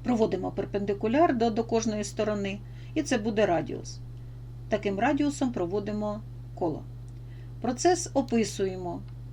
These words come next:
Трикутник А Б Ц, гострокутний, який ми побудували. За допомогою транспортира будуємо бісектриси кутів. Бісектриси кутів, е, перетинаються в точці О, яка рівновіддалена від сторін трикутників.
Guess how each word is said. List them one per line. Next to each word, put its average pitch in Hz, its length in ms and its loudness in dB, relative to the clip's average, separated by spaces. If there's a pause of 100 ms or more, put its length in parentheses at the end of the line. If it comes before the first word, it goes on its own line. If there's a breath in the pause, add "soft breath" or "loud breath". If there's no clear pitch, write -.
(560)
Трикутник 233 520 2 (100)
А 254 120 6
Б 196 160 2
Ц, - 240 -4
гострокутний, 196 800 -2
який 202 300 -2
ми 214 120 -2
побудували. 208 840 0
За 220 140 -2
допомогою 269 540 6
транспортира 269 720 2
будуємо 196 520 0
бісектриси - 720 -4
кутів. 233 460 -2 (1160 loud breath)
Бісектриси 285 580 2
кутів, 294 500 2 (100)
е, 208 160 0
перетинаються 226 840 2
в - 40 -6
точці - 500 -2
О, 233 280 4 (140)
яка 226 420 2
рівновіддалена 202 880 2
від 175 120 -6
сторін 233 380 0
трикутників. 180 800 -4